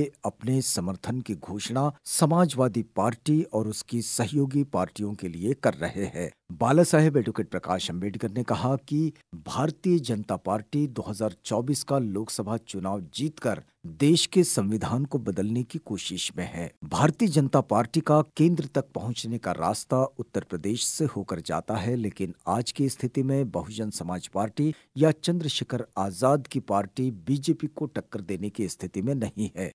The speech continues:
इसलिए फिलहाल भाजपा वर्सेस सपा की लड़ाई दिखाई दे रही है, इसलिए उन्होंने समाजवादी पार्टी को समर्थन देने का फैसला किया है। अम्बेडकरी जनता से उन्होंने आह्वान किया कि वे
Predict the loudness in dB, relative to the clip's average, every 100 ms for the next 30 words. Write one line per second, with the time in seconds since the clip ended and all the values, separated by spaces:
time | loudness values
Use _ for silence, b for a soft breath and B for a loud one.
0 | _ 6 8 8 2 2 2 0 -2 2
1 | 4 4 2 -4 -8 -2 0 0 0 2
2 | 2 -2 -4 -4 -4 -6 -6 -2 -4 -2
3 | -4 -4 -2 -4 -4 -8 -10 -8 -6 -4
4 | -4 -2 -2 -2 -4 -4 0 2 2 2
5 | 6 4 2 -4 -2 -2 -2 -4 -4 -4
6 | -6 -6 -6 -8 -8 -10 -10 -8 -8 -8
7 | -8 -8 -8 -8 -8 -8 -8 -8 -8 -8
8 | -8 -6 0 2 0 -4 -20 -10 0 4
9 | 10 10 10 6 6 6 4 0 2 2
10 | 2 2 2 2 -4 -6 -2 -2 -4 -2
11 | -2 0 0 0 2 4 6 6 2 -4
12 | 0 2 2 0